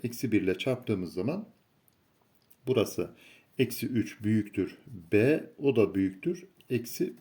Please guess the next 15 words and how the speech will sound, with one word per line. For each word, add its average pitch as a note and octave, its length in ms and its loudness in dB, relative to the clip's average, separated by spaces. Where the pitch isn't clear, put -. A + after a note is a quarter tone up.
beş C3+ 200 6
olacak. G#2+ 300 -2
Bunu A2 240 -4
düzenleyecek F2+ 640 -4
olursak F2 300 -8
eksi B2+ 300 -2
beş F#2+ 200 2
küçüktür - 560 -4
B, G#2 500 2
o C#3+ 120 -2
da C3 140 4
küçüktür - 520 -8
eksi - 520 -2
üç - 380 -2
olacaktır. G2 680 -4